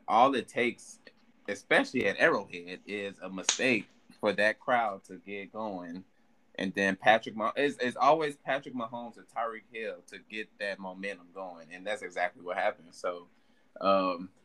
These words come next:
it's not really much to say, you know. Like, like you said, they was hurting without Tyrann Mathieu. Uh, but, uh,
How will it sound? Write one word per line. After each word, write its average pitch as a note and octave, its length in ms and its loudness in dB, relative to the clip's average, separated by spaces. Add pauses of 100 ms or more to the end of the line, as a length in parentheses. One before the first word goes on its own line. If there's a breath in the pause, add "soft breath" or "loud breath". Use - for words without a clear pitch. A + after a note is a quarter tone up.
(680)
it's - 100 -10
not F#3 200 8
really D#3+ 200 0
much B2 280 0
to G2+ 100 -10
say, D3 240 -2
you A2 180 -6
know. A#2 320 -2
Like, A#2 240 -2
like A#2 160 -6
you A#2+ 100 -6
said, B2 200 0
they A2+ 100 0
was B2 460 -2
hurting A2+ 220 -4
without F#2+ 340 -2
Tyrann G2 360 -2
Mathieu. F#2+ 440 -4 (160)
Uh, F2+ 360 -4
but, G2+ 260 0 (920)
uh, G2+ 340 2